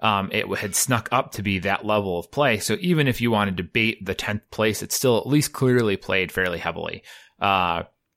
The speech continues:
uh, a v-, very strong card, well positioned in the format. Um, it eats Eldrazi temples, it eats Tron lands, um, it eats Inkmoth Nexuses. Uh, there's a lot of utility lands floating around right now that are important for decks.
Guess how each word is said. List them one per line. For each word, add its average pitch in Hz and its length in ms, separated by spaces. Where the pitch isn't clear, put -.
uh, 110 240
a 123 100
v-, 113 140
very 131 200
strong 160 260
card, 139 300
well 127 140
positioned 123 420
in 107 60
the 101 60
format. 101 520
Um, 101 280
it 110 200
eats 110 320
Eldrazi 104 680
temples, 95 540
it 92 120
eats 98 240
Tron 98 360
lands, 87 640
um, 90 500
it 101 160
eats 104 220
Inkmoth 98 400
Nexuses. 87 720
Uh, 87 300
there's 98 140
a 104 60
lot 98 220
of 90 160
utility 104 500
lands 90 320
floating 90 240
around 87 200
right 82 120
now 82 160
that 82 100
are 85 60
important - 480
for 87 100
decks. - 360